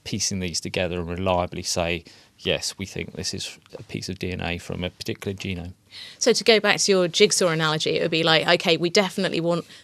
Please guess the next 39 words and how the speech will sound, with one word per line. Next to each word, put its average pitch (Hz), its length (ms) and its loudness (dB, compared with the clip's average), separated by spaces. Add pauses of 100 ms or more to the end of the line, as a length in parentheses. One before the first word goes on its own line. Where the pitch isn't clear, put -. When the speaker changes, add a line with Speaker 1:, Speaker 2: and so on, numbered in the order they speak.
Speaker 2:
to - 80 -6
find 170 240 0
the 170 40 4
same 208 360 6
piece 165 320 0
from 165 340 0 (240)
five 196 680 4
copies 151 380 0
of 160 120 -2
this 143 140 2
jigsaw 156 460 0
before 160 240 -4
we 160 120 0
know 156 220 2
that 151 120 2
that's - 220 0
probably 151 480 -4
a 143 60 -4
real 147 180 0
piece. 220 100 0
Speaker 1:
Yes, 113 580 8
essentially. 123 680 4 (140)
That's 135 260 8
what 139 100 8
we 123 120 4
want 110 200 4
to - 80 -4
do. 117 340 10
And, 135 180 6
and 135 320 4
what 147 160 12
we've 147 280 8
done 120 360 8 (340)
in 104 260 0
my 98 180 0
research 110 460 2
team 95 220 -2
is 90 160 -4
we've 92 260 -2